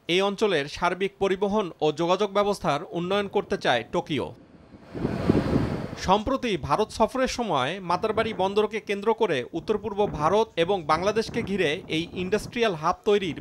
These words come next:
পরিকল্পনা উপস্থাপন করেন জাপানের প্রধানমন্ত্রী ফুমিও কিশিদা। তবে মাতারবাড়ির ব্যাপারে জাপানের আগ্রহ শুধু পরিকল্পনার পর্যায়েই থেমে নেই, এ ব্যাপারে তারা এগিয়ে গেছে বহুদূর।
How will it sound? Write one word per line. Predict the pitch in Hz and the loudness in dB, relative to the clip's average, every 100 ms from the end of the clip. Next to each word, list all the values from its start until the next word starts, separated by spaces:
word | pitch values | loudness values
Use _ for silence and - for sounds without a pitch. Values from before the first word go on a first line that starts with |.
| 180 | -4
পরিকল্পনা | 185 202 196 208 196 190 - | -2 0 0 0 -2 -2 -4
উপস্থাপন | 165 190 220 226 | -4 -2 -2 -2
করেন | 208 190 147 180 160 | -2 -2 -2 -4 -2
জাপানের | 160 196 190 127 | -2 0 -4 -4
প্রধানমন্ত্রী | 185 185 208 214 196 160 165 - | -4 -2 -2 -4 -4 -6 -6 -6
ফুমিও | 220 220 214 170 | -4 -2 0 0
কিশিদা। | - 190 196 123 - - | -2 -4 -2 -4 -2 2
তবে | 196 185 | 4 4
মাতারবাড়ির | 151 160 220 220 247 233 | 2 0 2 0 0 0
ব্যাপারে | 247 240 165 | 0 2 2
জাপানের | 143 160 196 202 - | 2 0 0 0 2
আগ্রহ | 165 165 226 | 2 2 0
শুধু | - 208 160 - | 0 -4 -4 -2
পরিকল্পনার | 185 185 202 196 202 196 | -2 0 0 0 -2 0
পর্যায়েই | 196 175 196 185 - | -2 0 0 0 -2
থেমে | 156 151 | -2 -2
নেই, | 113 98 - 151 | -4 -6 -2 0
এ | |
ব্যাপারে | 190 208 208 | 2 2 2
তারা | 214 208 - | 2 2 2
এগিয়ে | 156 160 202 214 | 0 -2 0 0
গেছে | 202 - 156 | 0 0 -2
বহুদূর। | 127 147 165 147 | 2 0 0 -2